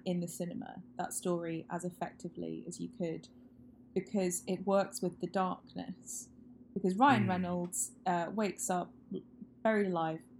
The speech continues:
Speaker 1: <laughs> That's, that's the premise. And we have real time of him with his phone trying to save his own life, really.
Speaker 2: Hmm.
Speaker 1: And I found it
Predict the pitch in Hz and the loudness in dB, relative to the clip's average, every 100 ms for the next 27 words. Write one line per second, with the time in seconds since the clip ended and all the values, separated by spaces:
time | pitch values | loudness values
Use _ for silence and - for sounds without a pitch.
0 | - - - - - - - - - - | -8 -8 -16 2 2 2 -4 -18 -18 -2
1 | - 190 - - 202 196 - 175 180 170 | 0 0 -4 -6 -2 -2 -2 -6 -4 -4
2 | 165 - - - - - 185 185 180 - | -6 -10 -18 -20 -4 0 2 2 -2 -4
3 | 196 196 185 180 180 - 202 196 185 - | -2 2 2 2 0 -2 2 2 0 -2
4 | 180 180 175 175 185 175 175 185 185 175 | -2 0 -2 -4 -4 -2 -2 -2 -2 -4
5 | - 170 165 165 165 - - - - - | -2 -2 -2 -6 -8 -14 -20 -20 -20 -20
6 | - 190 180 175 175 175 - 175 165 165 | -2 2 2 0 -2 -4 -2 0 0 -2
7 | 170 - - - - - 175 180 190 196 | -6 -10 -20 -20 -10 -4 -4 -2 -2 -2
8 | 196 285 349 - - - - - - - | 0 -2 -2 -8 -20 -20 -20 -20 -12 -4
9 | 196 87 85 185 - - 123 113 95 92 | -2 -2 -4 -8 -10 -6 -2 -2 -6 -12
10 | - - - 196 196 196 196 190 - - | -16 -8 0 0 2 0 0 -2 -8 -18
11 | - - 190 196 214 202 190 190 185 | -20 4 6 6 4 0 0 -2 -2